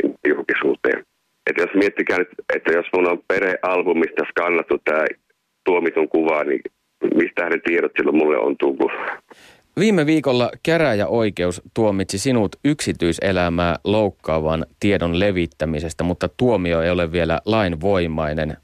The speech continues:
Speaker 2: Emme siis sen takia puutu tarkemmin yksityiskohtiin, mutta jossitellaan hetki. Jos käy niin, että tuomio jää voimaan ja oikeus toteaa toimintatapasi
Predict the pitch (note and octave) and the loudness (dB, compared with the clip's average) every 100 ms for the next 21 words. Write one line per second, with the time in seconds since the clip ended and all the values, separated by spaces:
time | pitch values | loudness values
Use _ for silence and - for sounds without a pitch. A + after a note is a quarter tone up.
0 | - _ G#2+ G#2+ F#2+ G2 - A#2 F2+ F2+ | -20 _ 0 0 0 0 0 0 -2 -2
1 | F2 - F#2 E2+ - G#2 F2 E2 D#2+ E2+ | -4 0 0 0 -2 -2 -2 -4 -2 -2
2 | A2 - D2 D2+ - E2+ E2 - D#2 E2+ | -2 -4 -6 -8 -4 -4 -4 -4 -2 -2
3 | - F#2 - _ D#3+ G3 - G#2 F2 F2 | -2 -4 -4 _ -2 -2 -2 -4 -2 0
4 | E2 E2+ - G2+ E2+ - - D2+ - - | -2 -4 -6 -4 -4 -6 -10 -10 -12 -20
5 | - _ F3+ A3 - C#3 G#2 A2+ G2 E2 | -20 _ 0 0 0 0 2 2 0 -4
6 | - F#2 F#2+ - C3+ B2 F#2 E2+ F2+ F#2+ | -8 -6 -6 -2 0 2 2 0 0 0
7 | E2+ A2 F#2 D#2+ D#2+ D#2+ - F#2 G2 A#2+ | 0 0 0 -2 -6 -6 -6 -4 -2 0
8 | A2+ F2+ E2+ - G2+ - D#2+ D#2+ D#2+ - | -2 -2 -6 -2 -4 0 0 2 0 -2
9 | - G#2 F2 D#2+ D#2+ D#2 D#2+ E2+ | -2 0 0 -4 -4 -4 -4 -4